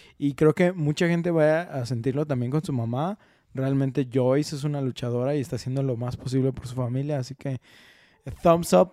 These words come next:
for Joyce. Este, pero bueno. Ah, eh, en este capítulo, Max intenta convencer a Chloe de que puede rebobinar en el tiempo y empieza a sospechar que su poder no puede durar para siempre.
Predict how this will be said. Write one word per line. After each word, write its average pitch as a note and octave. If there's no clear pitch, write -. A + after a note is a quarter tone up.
for C#3+
Joyce. F#3+
Este, B2
pero C3+
bueno. B2+
Ah, E3+
eh, D#3
en D#3
este G3+
capítulo, F#3
Max C#3+
intenta C3+
convencer C#3
a B2
Chloe C#3
de B2
que A#2
puede B2+
rebobinar B2
en D3
el D#3
tiempo G3
y F3
empieza D3+
a D#3+
sospechar D3+
que -
su D3+
poder C3+
no C#3
puede C3+
durar B2
para B2
siempre. E3